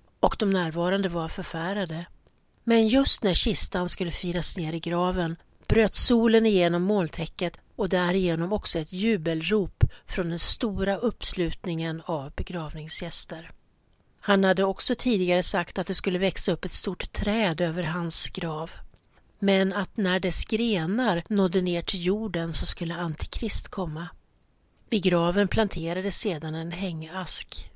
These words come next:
Ryktet säger att folk därefter noga såg till att kapa av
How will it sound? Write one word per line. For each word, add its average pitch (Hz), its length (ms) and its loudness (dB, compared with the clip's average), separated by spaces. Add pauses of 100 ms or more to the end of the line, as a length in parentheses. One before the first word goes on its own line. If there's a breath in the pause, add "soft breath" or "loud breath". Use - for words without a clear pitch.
(680)
Ryktet 202 500 4
säger 196 480 4
att 180 200 -2
folk 190 400 -4
därefter 180 440 -2
noga 202 440 2
såg 240 260 4
till 175 240 -2
att 170 120 -6
kapa 185 340 -4
av 180 260 0